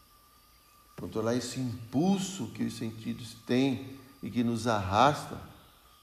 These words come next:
para a existência material, para explorar a existência material.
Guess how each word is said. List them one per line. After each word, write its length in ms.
para 520
a 100
existência 640
material, 580
para 160
explorar 520
a 40
existência 640
material. 540